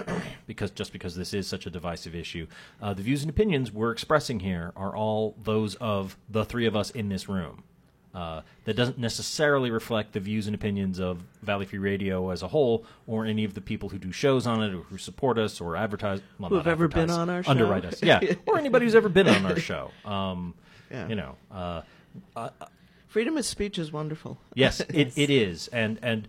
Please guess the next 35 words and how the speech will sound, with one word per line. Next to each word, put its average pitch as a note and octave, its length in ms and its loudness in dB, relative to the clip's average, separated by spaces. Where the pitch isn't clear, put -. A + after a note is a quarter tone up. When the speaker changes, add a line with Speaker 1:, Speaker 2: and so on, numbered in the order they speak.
Speaker 2:
should - 220 -8
be E3+ 100 -2
valued D#3+ 540 -2
and D3 180 -6
treasured, D3 500 -6
and C3+ 280 -10
Speaker 1:
and C#3 80 6
Speaker 2:
people E3+ 200 4
Speaker 1:
we - 60 -8
Speaker 2:
died C#3+ 300 0
for B2 140 -10
it A2+ 60 -14
in B2+ 60 -12
World C3+ 240 -12
War C3+ 140 -10
Two. B2+ 260 -10
Speaker 1:
Yeah, G2 220 -2
well, F#2+ 260 0
people, - 240 -12
yes, G#2+ 360 -4
and, A#2 300 2
and A#2 340 0
we, C3+ 580 2
uh, A2+ 300 2
you C#3 120 2
know, A2+ 40 6
we B2+ 180 2
have C3 240 0
reasons C#3+ 300 0
for B2+ 180 2
our A2+ 80 2
strong A#2 280 0
opinions, G#2 540 0
but, F#2+ 420 -4
uh, F2+ 200 0